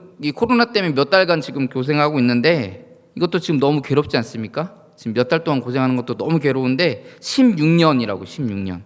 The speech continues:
십육 년이라는 긴 기간 동안 이 고통의 시간들이 지속된다는 것은 아마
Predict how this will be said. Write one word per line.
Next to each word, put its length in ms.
십육 360
년이라는 600
긴 200
기간 300
동안 520
이 80
고통의 640
시간들이 500
지속된다는 640
것은 360
아마 360